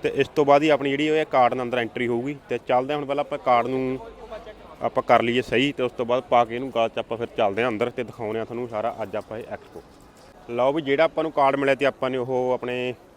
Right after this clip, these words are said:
ਗਲ 'ਚ ਪਾ ਲਿਆ। ਤੇ ਹੁਣ ਚੱਲਦੇ ਹਾਂ, ਹੁਣ ਤੁਹਾਨੂੰ ਸਾਰਾ ਆਪਾਂ ਐਕਸਪੋ ਦਿਖਾਵਾਂਗੇ। ਤੇ ਇਹ ਸਾਰਾ ਕੁਝ ਫ੍ਰੀ ਹੁੰਦਾ, ਜਿਵੇਂ ਤੁਹਾਨੂੰ ਦੱਸਿਆ। ਤੇ ਬਾਕੀ ਜੇ ਤੁਹਾਨੂੰ ਨਹੀਂ ਪਤਾ ਲੱਗਦਾ, ਇੱਥੇ ਸਾਰਾ ਕੁਝ ਤੁਹਾਨੂੰ ਦੱਸ ਦੇਣਗੇ। ਤੁਸੀਂ ਜੇ ਤੁਹਾਨੂੰ ਕੋਈ ਦਿੱਕਤ ਆਉਂਦੀ ਆ, ਤੁਸੀਂ ਪੁੱਛ ਸਕਦੇ ਹੋ ਤੇ ਤੁਹਾਨੂੰ ਸਾਰੀ ਇੱਥੇ ਹੈਲਪ ਕਰਨਗੇ। ਤੇ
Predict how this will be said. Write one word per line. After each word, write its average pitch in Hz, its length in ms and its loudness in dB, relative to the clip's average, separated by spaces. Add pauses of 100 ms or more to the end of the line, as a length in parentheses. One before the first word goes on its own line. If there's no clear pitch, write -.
(120)
ਗਲ 101 120 0
'ਚ - 120 -18
ਪਾ 104 200 0
ਲਿਆ। 127 220 0 (260)
ਤੇ 107 160 -2
ਹੁਣ 120 140 -10
ਚੱਲਦੇ 131 360 0
ਹਾਂ, 151 60 -4
ਹੁਣ 143 120 -6
ਤੁਹਾਨੂੰ 127 200 -10
ਸਾਰਾ 123 200 -2
ਆਪਾਂ 131 160 -6
ਐਕਸਪੋ 117 300 -6
ਦਿਖਾਵਾਂਗੇ। 117 540 -6 (680)
ਤੇ 151 120 0
ਇਹ 160 140 0
ਸਾਰਾ 156 240 0
ਕੁਝ 175 120 -4
ਫ੍ਰੀ 175 240 -4
ਹੁੰਦਾ, 147 240 0
ਜਿਵੇਂ 143 160 -2
ਤੁਹਾਨੂੰ 139 160 -6
ਦੱਸਿਆ। 139 340 -2 (260)
ਤੇ 110 140 -4
ਬਾਕੀ 120 260 -4
ਜੇ 139 80 -4
ਤੁਹਾਨੂੰ 151 140 -2
ਨਹੀਂ 143 140 -2
ਪਤਾ 160 140 -2
ਲੱਗਦਾ, 147 280 0
ਇੱਥੇ 135 280 -6
ਸਾਰਾ 127 280 -4
ਕੁਝ 143 140 -4
ਤੁਹਾਨੂੰ 139 240 -8
ਦੱਸ 110 200 -2
ਦੇਣਗੇ। 131 280 -6
ਤੁਸੀਂ 123 440 -10
ਜੇ 120 80 -8
ਤੁਹਾਨੂੰ 120 220 -10 (200)
ਕੋਈ 113 100 -8
ਦਿੱਕਤ 110 300 -6
ਆਉਂਦੀ 117 220 -4
ਆ, 113 60 -4
ਤੁਸੀਂ 113 180 -10
ਪੁੱਛ 110 240 -6
ਸਕਦੇ 117 240 -4
ਹੋ 120 100 -8 (520)
ਤੇ 113 80 -6
ਤੁਹਾਨੂੰ 123 160 -8
ਸਾਰੀ 123 200 -4
ਇੱਥੇ 139 140 -8
ਹੈਲਪ 117 240 -4
ਕਰਨਗੇ। 139 420 -4 (240)
ਤੇ 104 140 -8